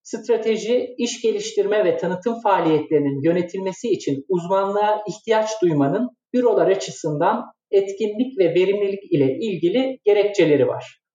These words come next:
Uzmanlaşma, avukatların mesleki uzmanlıkları dışındaki strateji oluşturma, mevcut müvekkilleri elde tutma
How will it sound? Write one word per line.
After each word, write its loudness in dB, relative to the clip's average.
Uzmanlaşma, 0
avukatların 2
mesleki 0
uzmanlıkları 0
dışındaki -2
strateji -2
oluşturma, 0
mevcut 0
müvekkilleri 2
elde 2
tutma -4